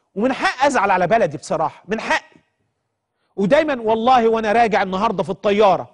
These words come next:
من ساعة ما طلعت الطيارة لحد ما وصلت، بقول: "يا جماعة، إحنا بنعمل كده في نفسنا ليه؟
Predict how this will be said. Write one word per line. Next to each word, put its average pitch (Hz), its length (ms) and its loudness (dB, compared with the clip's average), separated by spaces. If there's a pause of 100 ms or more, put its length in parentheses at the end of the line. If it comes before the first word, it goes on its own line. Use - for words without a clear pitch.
(540)
من 214 160 -2
ساعة 247 300 2
ما 208 160 -6
طلعت 233 280 0
الطيارة 233 300 2
لحد 214 300 0
ما 208 140 0
وصلت، 226 320 0 (440)
بقول: 226 300 2
"يا 220 100 4
جماعة، 196 300 0
إحنا 196 180 -6
بنعمل 202 320 -2
كده 220 220 -2
في 180 120 -8
نفسنا 208 300 -4
ليه؟ 180 240 0